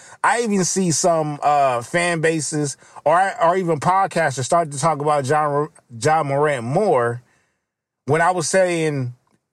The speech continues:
way before he got drafted, he's gonna be, he's gonna be the best player in that draft. He should be number one, even though he's not gonna go number one.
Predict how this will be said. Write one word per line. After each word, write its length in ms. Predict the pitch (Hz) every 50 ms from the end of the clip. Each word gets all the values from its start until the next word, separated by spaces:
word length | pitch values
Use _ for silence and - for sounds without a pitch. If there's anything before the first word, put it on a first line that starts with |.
| _ -
way 180 | 151 170 190
before 360 | 185 190 175 151 170 175 175
he 60 | 170 160
got 220 | 170 160 151 131
drafted, 460 | 120 151 180 214 208 - - 147 113
he's 200 | 95 135 196 180
gonna 200 | 165 190 185 175
be, 260 | 170 180 180 175 156
he's 160 | 147 170 185 170
gonna 220 | 190 196 185 170
be 120 | 165 185
the 100 | 165 139
best 260 | 123 156 160 160 - -
player 220 | 165 156 156 147
in 80 | 143 143
that 160 | 139 139 120
draft. 380 | 117 147 135 107 90 87 - - - - -
He 120 | 185 170
should 320 | 135 - 202 214 208 208
be 100 | 196 214
number 280 | 196 208 214 214 208 208
one, 380 | 202 202 214 220 226 226 220 - _ -
even 240 | 170 170 175 175
though 140 | 170 170 160
he's 180 | 151 170 156 139
not 180 | 165 160 156
gonna 220 | 139 151 147 147 135
go 180 | 139 139 127
number 260 | 113 104 98 82 82 80
one. 280 | 69 65 60 _ _